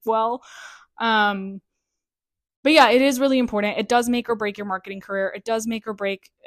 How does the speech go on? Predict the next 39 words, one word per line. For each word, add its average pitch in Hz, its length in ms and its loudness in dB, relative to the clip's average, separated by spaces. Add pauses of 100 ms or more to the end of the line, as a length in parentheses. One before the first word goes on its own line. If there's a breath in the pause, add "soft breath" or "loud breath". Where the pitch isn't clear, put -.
um, 190 420 -4 (100)
your 202 160 -6
brand 185 520 -6
if 190 200 -12
you 185 180 -6
are 175 160 -2
a 196 60 -8
founder. 185 640 -4 (960)
It 247 120 4
does 254 220 4
make 247 240 2
or 233 60 2
break 214 440 0 (760 loud breath)
the 233 120 0
team 220 300 2
that 196 140 -8
you've 202 140 -12
hired. 190 640 0 (380)
Um, 190 560 -2 (260)
it 233 100 4
does 277 200 8
make 285 200 4
or 262 60 2
break 240 240 0
the 240 80 -8
perception 208 540 -6
that 196 100 -12
your 190 120 -12
customers 190 480 -8
have 185 300 0
about 185 380 -4
you. 185 420 -10 (600)
It's 202 160 -8
all 220 300 4
in 208 120 -4
your 196 200 -4
ability 190 380 -4
to 190 80 -18
take 185 280 -12